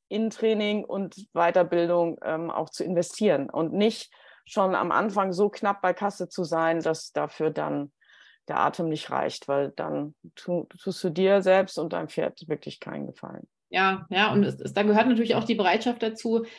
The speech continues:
Speaker 2: ähm, offen auch für neue Wege zu sein, ne? Weil, ähm, ich erlebe das auch ganz oft, dass, dass Menschen, die sich einen Traber kaufen, vorher drei, vier Jahre in der Reitschule waren, vielleicht da auch noch eine Reitbeteiligung hatten oder so.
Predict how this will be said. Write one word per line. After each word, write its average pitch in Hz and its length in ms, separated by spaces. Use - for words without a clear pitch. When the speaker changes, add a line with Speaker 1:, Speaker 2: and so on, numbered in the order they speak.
Speaker 2:
ähm, 202 240
offen 202 240
auch 208 140
für 208 100
neue 185 240
Wege 170 240
zu - 120
sein, 156 300
ne? 202 160
Weil, 196 280
ähm, 196 360
ich - 200
erlebe 214 240
das 226 140
auch - 240
ganz 220 320
oft, 226 260
dass, 214 300
dass 202 180
Menschen, 220 480
die 214 100
sich 208 160
einen 208 80
Traber 208 300
kaufen, 208 380
vorher 202 500
drei, 185 220
vier 202 140
Jahre 196 240
in 190 40
der 180 120
Reitschule 262 440
waren, 226 400
vielleicht - 260
da - 180
auch - 40
noch 185 80
eine 190 140
Reitbeteiligung 220 640
hatten 202 240
oder 202 180
so. 202 240